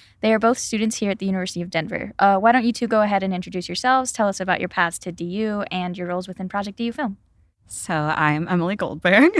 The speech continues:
Speaker 2: <laughs> Um, I came to D U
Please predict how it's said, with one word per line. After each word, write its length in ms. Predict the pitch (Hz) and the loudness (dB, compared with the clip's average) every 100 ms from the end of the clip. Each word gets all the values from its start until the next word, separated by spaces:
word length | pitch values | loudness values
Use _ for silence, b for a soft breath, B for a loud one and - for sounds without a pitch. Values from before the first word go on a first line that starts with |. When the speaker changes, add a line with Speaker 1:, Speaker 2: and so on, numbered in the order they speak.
| - | -4
Speaker 2:
<laughs> 60 | - B B B B B - | -8 B B B B B 0
Um, 320 | 175 156 151 - | 2 2 -2 0
I 140 | 175 | 2
came 260 | 185 208 220 | 2 0 0
to 100 | 233 | 0
D 140 | 190 170 160 156 | -4 -2 0 0
U 340 | 151 147 147 | -2 -4 -6